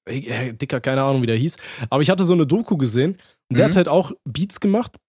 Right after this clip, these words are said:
Speaker 1: Und was der dann einfach gemacht hatte, ich weiß nicht, ob ich das hier schon mal erzählt hab, der hatte dann, ähm, im Endeffekt, <laughs> gut, das war ein bisschen illegal, sich übers, äh, Dark Web hatte der sich die, äh, E-Mail-Adressen von, ähm,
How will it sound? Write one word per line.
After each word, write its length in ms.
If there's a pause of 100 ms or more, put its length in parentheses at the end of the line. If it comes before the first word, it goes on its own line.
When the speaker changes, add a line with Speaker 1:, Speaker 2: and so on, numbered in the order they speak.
Speaker 1:
Und 80
was 120
der 120
dann 140
einfach 240
gemacht 360
hatte, 240
ich 160
weiß 120
nicht, 80
ob 80
ich 40
das 140
hier 120
schon 120
mal 60
erzählt 300
hab, 100 (380)
der 140
hatte 260
dann, 340
ähm, 260
im 120
Endeffekt, 400
<laughs> 240
gut, 140
das 140
war 120
ein 80
bisschen 200
illegal, 400
sich 160
übers, 280
äh, 160
Dark 260
Web 180
hatte 200
der 120
sich 220
die, 320
äh, 220
E-Mail-Adressen 680
von, 400
ähm, 360